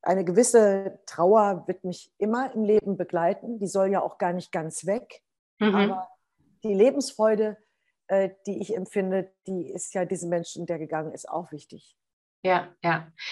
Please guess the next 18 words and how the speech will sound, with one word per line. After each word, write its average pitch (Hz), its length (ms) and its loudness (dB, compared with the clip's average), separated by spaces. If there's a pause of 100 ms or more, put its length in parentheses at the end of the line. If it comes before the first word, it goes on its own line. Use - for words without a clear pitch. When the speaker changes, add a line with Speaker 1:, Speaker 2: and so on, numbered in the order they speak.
Speaker 2:
Ich 165 120 0
habe 143 120 4
das 254 100 4
auch, - 260 4
äh, 190 220 4
bei 190 120 2
meinen 175 180 4
Coaching-Kunden 226 720 -2
ganz 202 280 -2
oft, - 440 -2
ähm, 190 440 0
dass, 202 240 -8
dass 202 200 0
sie 196 180 2
denken, 202 480 4 (640)
wenn 202 320 4
ich, - 320 0
ich - 200 0